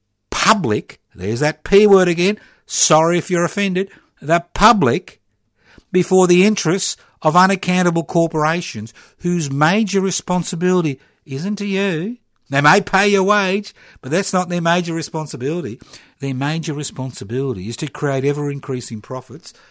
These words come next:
for their major shareholders. Sorry, mum and dad investors, you're just a disposable extra in the superannuation, you know, uh, race. Disposable extras. They'll, they don't need you.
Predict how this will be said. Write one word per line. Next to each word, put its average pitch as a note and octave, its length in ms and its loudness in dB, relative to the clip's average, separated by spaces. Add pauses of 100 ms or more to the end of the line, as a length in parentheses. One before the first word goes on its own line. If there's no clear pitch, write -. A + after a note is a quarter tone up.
(180)
for E3+ 260 -2
their E3 280 -2
major D3 600 0
shareholders. B2+ 680 -8 (120)
Sorry, D#3+ 540 0
mum A#2 220 -2
and A2 180 -6
dad A2 220 -4
investors, G#2+ 520 -8 (220)
you're D3 260 4
just G#2 280 -4
a A2 40 -10
disposable G2+ 720 -6
extra A2+ 320 -8
in F#2+ 80 -6
the G2 80 -10
superannuation, G2+ 960 -8 (380)
you G#2+ 160 -6
know, F#2+ 260 0
uh, F#2 220 -2 (160)
race. G#2 540 -4 (420)
Disposable G#2+ 600 -6
extras. - 480 -10 (220)
They'll, A2+ 260 -10
they G#2 100 -10
don't D#2 220 -12
need - 240 -18
you. A#2+ 260 -8